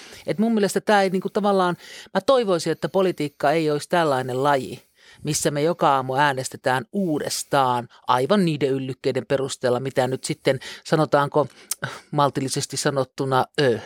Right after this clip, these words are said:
demarikriittinen lehdistömme usein, tuota, niin, meille antaa. Elikkä ylipäätään tällainen, että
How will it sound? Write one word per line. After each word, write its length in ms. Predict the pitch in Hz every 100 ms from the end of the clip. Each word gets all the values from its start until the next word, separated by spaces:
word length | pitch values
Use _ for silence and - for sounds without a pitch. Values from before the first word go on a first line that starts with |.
| - 117
demarikriittinen 1300 | 131 123 120 - 151 151 151 - - 160 160 156 - - - - -
lehdistömme 800 | 165 165 160 - 170 147 143 139 - - -
usein, 440 | 147 - 143 135
tuota, 320 | 123 135 135 135
niin, 240 | 135 127
meille 300 | 151 151 147 -
antaa. 420 | 170 147 - - - - -
Elikkä 300 | 196 - 208 - - -
ylipäätään 640 | 277 285 - 339 320 214 190
tällainen, 360 | 233 208 175
että 100 | 160